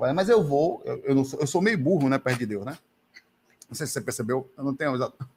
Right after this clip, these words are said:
Mas eu questiono ainda assim, velho, como é que pode, velho?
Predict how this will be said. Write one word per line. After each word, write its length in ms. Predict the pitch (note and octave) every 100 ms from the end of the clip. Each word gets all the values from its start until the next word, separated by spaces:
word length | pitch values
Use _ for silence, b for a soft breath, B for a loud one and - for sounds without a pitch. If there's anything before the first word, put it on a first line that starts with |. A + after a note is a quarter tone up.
| _ _ _ _ _ _ _ _ _
Mas 260 | F#3+ A3 G#3
eu 100 | A#3
questiono 480 | C4 A#3+ - A3+ A3+
ainda 160 | F#3+
assim, 180 | D3+ E3
velho, 280 | D3 G3+ A3
como 220 | - G3+
é 40 | G#3
que 140 | C#4+
pode, 500 | - C#3 C3 C3+ -
velho? 240 | A#1+ A#1+